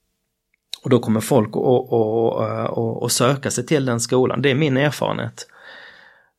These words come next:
Så jag tror, jag tror helt enkelt att man inte behöver fega ut i det. Men man måste vara professionell, och gör man fel ska man erkänna det, för ibland har föräldrar rätt. Vi, vi, vi gör fel i skolan också. Jag menar, om du, om du som lärare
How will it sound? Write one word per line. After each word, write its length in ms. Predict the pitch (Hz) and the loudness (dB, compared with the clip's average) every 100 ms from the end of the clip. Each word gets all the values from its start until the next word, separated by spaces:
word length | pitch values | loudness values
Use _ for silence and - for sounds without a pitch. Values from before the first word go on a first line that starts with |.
| _ | _
Så 140 | - 147 | -2 0
jag 80 | 135 | 2
tror, 160 | 165 | 2
jag 140 | - 151 | 2 2
tror 80 | |
helt 140 | 175 175 | 0 0
enkelt 160 | 143 | 0
att 100 | 131 | 0
man 120 | 135 135 | 2 2
inte 140 | 131 | 2
behöver 200 | 123 123 | 0 0
fega 400 | - 131 127 139 | 0 2 4 4
ut 420 | - - 113 - | 4 2 -2 0
i 180 | 147 127 | 2 2
det. 280 | - - - - - _ - | 2 0 -6 -12 -20 _ -2
Men 140 | 139 | 2
man 100 | 135 | 2
måste 240 | 160 - | 2 2
vara 80 | 127 | 0
professionell, 520 | - - 117 196 196 127 | 0 -2 0 0 2 4
och 60 | |
gör 120 | 139 | 2
man 140 | 131 131 | 2 -2
fel 380 | - 160 104 110 | 0 0 0 -4
ska 160 | 120 | -4
man 140 | 110 117 | -4 0
erkänna 540 | 180 202 - 87 95 | 0 0 -4 -4 -4
det, 120 | 120 | -4
för 140 | - 139 | -2 -2
ibland 240 | - 107 | -2 -2
har 40 | |
föräldrar 360 | 107 175 202 196 | -4 -4 -2 -2
rätt. 360 | - - - - _ _ _ _ _ _ _ _ _ _ _ _ - | -2 -4 -8 -20 _ _ _ _ _ _ _ _ _ _ _ _ -2
Vi, 180 | 175 139 | 0 2
vi, 120 | 170 165 | 0 2
vi 100 | 156 | 2
gör 160 | 123 | 2
fel 300 | 120 208 180 | 2 2 2
i 80 | 180 | 2
skolan 420 | 185 190 180 180 | 2 2 2 2
också. 440 | 190 190 - 117 104 _ _ _ _ _ _ _ _ _ _ _ | 0 0 -4 -4 -8 _ _ _ _ _ _ _ _ _ _ _
Jag 80 | 151 | 0
menar, 140 | 156 | 2
om 140 | 156 156 | 4 4
du, 140 | 151 | 2
om 160 | 170 151 | 2 2
du 100 | 147 | 2
som 200 | 151 139 | 2 2
lärare 360 | 147 139 131 | 2 2 4